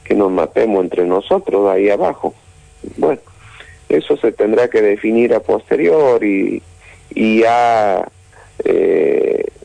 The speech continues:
definirlo de tal forma de que, eh,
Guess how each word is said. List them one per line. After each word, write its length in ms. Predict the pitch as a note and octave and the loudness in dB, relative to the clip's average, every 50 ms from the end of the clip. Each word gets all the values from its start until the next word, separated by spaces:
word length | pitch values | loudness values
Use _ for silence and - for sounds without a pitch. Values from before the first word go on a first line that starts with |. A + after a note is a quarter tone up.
| - - | -16 -12
definirlo 840 | - - - G2+ G2+ G#2 - - A#2 A#2+ B2+ C3+ D3 D3+ C#3 B2+ A2 | -10 -6 -2 0 0 0 -2 -2 0 2 2 2 2 2 2 2 2
de 120 | G#2 G#2 G#2 | 2 0 0
tal 320 | - - A2+ A#2+ B2 B2 | -2 -2 -2 0 -2 -2
forma 640 | - - - F3 G3+ G3+ F3+ E3 C#3 B2 A2+ G#2 | -2 -2 -2 0 0 0 0 0 0 0 0 0
de 200 | G2+ G#2 G#2 G2 | 0 0 0 -2
que, 920 | - - - F#2+ F#2 F#2 F#2 F2+ F2 E2+ - - - - - - A1+ - - - - _ _ - - - - - - - | -2 -2 0 0 2 2 2 2 2 0 0 0 0 -2 -2 -2 -4 -4 -6 -10 -14 _ _ -20 -20 -20 -20 -20 -20 -20
eh, 880 | - - - - - - - - _ - - - - - - - - | -20 -20 -20 -20 -20 -20 -20 -20 _ -18 -18 -18 -12 -12 -12 -10 -10